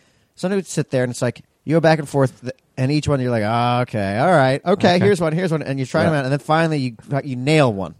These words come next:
Speaker 2: Right.
Speaker 1: and everyone's into it. It's like, there you go, boom,
Speaker 2: Mm-hmm.
Speaker 1: nailed it.
Speaker 2: Mm-hmm.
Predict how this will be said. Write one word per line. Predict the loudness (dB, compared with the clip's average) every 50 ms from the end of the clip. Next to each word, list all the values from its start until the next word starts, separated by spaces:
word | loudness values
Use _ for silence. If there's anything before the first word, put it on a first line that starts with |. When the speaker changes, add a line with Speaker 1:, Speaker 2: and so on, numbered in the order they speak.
| _ _
Speaker 2:
Right. | -2 0 0 0 0 -2 _ _ -20 -20 _ _ _ _ _
Speaker 1:
and | -4 -2 2
everyone's | 2 2 2 2 2 0 0 0 0 -2
into | -2 -2 -2 -2
it. | -2
It's | -2 -2 -2
like, | -2 -2 -2
there | -2 0
you | 0 0 0
go, | -2 -2 -2
boom, | -2 -2 0 0 0 -2 -4 -8 -14 -20 -20 _ -10
Speaker 2:
Mm-hmm. | -8 -8 -8 -8 -8 -4 0
Speaker 1:
nailed | 2 4 4 4 4 2 -2
it. | -6 -10 _ -20 -20 -20 -14 -8 -6
Speaker 2:
Mm-hmm. | -4 -2 -2 -4